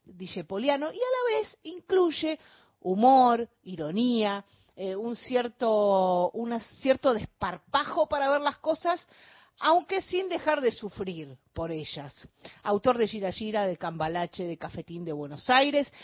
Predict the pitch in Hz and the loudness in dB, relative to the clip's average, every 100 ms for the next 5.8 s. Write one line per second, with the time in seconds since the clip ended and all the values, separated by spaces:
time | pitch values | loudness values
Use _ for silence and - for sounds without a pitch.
0 | - - 202 - 269 226 - 185 151 143 | -8 -4 -2 0 2 2 -4 -12 -10 -10
1 | - _ _ 196 190 190 175 160 160 165 | -14 _ _ -10 -4 -2 -2 -4 -4 -2
2 | 254 247 170 156 190 - 196 190 170 262 | 0 0 -4 -8 -10 -6 -6 -2 0 0
3 | 294 233 220 196 269 247 196 180 - 170 | 0 -4 -6 -6 -6 -6 -6 -10 -10 -10
4 | 165 165 170 220 247 262 247 285 - - | -8 -6 -4 -4 -2 0 0 -2 -6 -20
5 | - - 415 403 370 370 349 - | -12 -2 0 2 0 0 -4 -4